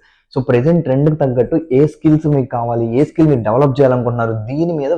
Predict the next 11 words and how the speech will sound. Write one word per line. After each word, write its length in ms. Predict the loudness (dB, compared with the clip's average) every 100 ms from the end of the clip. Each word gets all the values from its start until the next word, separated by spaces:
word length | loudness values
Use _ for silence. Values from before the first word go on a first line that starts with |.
| -2
వర్క్ 220 | -6 -12
చేయండి. 240 | -20 -20 _ _ _ _ -6
So 60 | -4 2
definitely 440 | 2 4 2 2 0
సక్సెస్ 240 | -4 -10 -8
ఉంటుంది. 240 | -10 -10 -14 _ -4
And 100 | -4 -2
specially 540 | -4 -2 0 0 0 -2 -8 0
పేరెంట్స్, 420 | 2 4 2 -2 -6 -8 -12 -14
చాలామంది 600 | -12 -6 -4 0 2 0
పేరెంట్స్ 560 | 2 0 2 0 -2